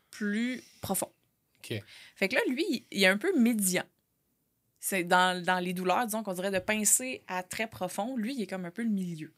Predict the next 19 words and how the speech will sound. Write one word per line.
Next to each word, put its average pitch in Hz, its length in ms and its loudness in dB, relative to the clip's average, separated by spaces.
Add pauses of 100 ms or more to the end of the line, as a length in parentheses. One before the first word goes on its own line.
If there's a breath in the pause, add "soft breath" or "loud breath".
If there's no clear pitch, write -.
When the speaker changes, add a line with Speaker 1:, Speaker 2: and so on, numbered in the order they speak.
Speaker 1:
en 165 100 -10
général. 165 380 -8 (220)
Speaker 2:
Ok. 160 160 2 (400 loud breath)
Speaker 1:
Mais 214 200 2
il 359 60 2
pince 311 240 2
quand 202 200 -2
même 233 200 -2 (480)
un 196 140 2
peu. - 200 -10 (380)
Mais 180 120 -4
ça, - 220 2
tu - 120 -2
fais 190 100 -4
beaucoup 185 240 -4
de 262 60 -2
réchauffement 226 560 -4
avec 190 200 -10
ça. - 140 -4